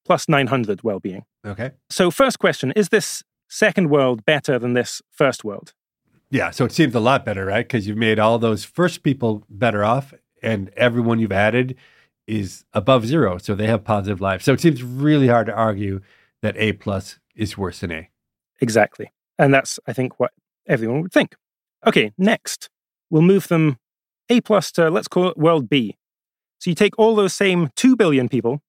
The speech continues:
Speaker 1: in world A plus, who were at plus one thousand and one and plus nine hundred.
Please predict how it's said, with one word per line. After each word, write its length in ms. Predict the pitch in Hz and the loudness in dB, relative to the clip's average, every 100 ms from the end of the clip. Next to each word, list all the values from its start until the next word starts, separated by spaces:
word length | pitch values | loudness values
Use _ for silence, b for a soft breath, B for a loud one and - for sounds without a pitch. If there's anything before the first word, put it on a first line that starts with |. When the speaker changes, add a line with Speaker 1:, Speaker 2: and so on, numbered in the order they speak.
| _ | _
Speaker 1:
in 140 | 143 127 | -2 2
world 300 | 127 123 117 | 4 2 0
A 140 | 135 | -2
plus, 400 | 123 113 139 - - _ _ _ | 0 -2 -4 -8 -16 _ _ _
who 80 | 135 | 0
were 120 | 123 | 2
at 140 | 123 123 _ _ _ | 2 0 _ _ _
plus 200 | - 143 | -6 -2
one 140 | 151 135 | -2 2
thousand 320 | 135 127 135 | 2 0 -2
and 120 | 143 | 0
one 260 | 226 208 185 | 0 0 -4
and 160 | 131 - | -6 -2
plus 220 | 131 - | -2 -2
nine 160 | 123 | -4
hundred. 340 | 120 190 190 | -2 -2 -4